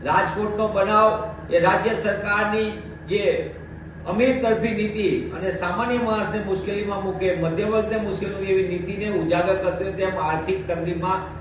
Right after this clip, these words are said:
ભીષમાં આવેલા આખા પરિવારે સામૂહિક આત્મહત્યાનો પ્રયાસ કર્યો છે. આ ચિંતાનો વિષય છે. હું આપના માધ્યમથી સરકારને વિનંતી કરું છું કે સરકાર મોંઘવારીમાંથી થોડીક રાહત આપે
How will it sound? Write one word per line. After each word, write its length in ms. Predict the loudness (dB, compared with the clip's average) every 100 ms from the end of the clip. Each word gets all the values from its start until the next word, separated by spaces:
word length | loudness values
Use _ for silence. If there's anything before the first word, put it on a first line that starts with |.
| -8
ભીષમાં 480 | 0 2 2 2 4
આવેલા 300 | 4 4 4
આખા 320 | 2 2 0 0
પરિવારે 360 | 0 2 2
સામૂહિક 500 | 0 -2 2 2 2 -2 -6 -8
આત્મહત્યાનો 560 | -8 -6 -6 -2 -2 -2
પ્રયાસ 400 | -4 -2 -2 -2
કર્યો 220 | -2 -6
છે. 140 | -6 -8 -12 -12 -14 -14 -14 -14 -14 -12 -12 -6
આ 180 | -4 0
ચિંતાનો 480 | 0 2 2 4 4
વિષય 320 | 2 2 2
છે. 120 | 2
હું 320 | 2 2 2
આપના 300 | 2 0 -2
માધ્યમથી 480 | 2 2 2 -2 -2
સરકારને 520 | 0 0 2 4 6
વિનંતી 420 | 6 6 4 0 2
કરું 320 | 2 2 2
છું 380 | -2 -4 -8 -4
કે 100 | -2
સરકાર 600 | 2 0 2 6 6 6 0 -8 -12 -8
મોંઘવારીમાંથી 880 | 2 4 4 4 6 4 2 0 0
થોડીક 240 | 2 2
રાહત 280 | 6 6 6 2
આપે 240 | 0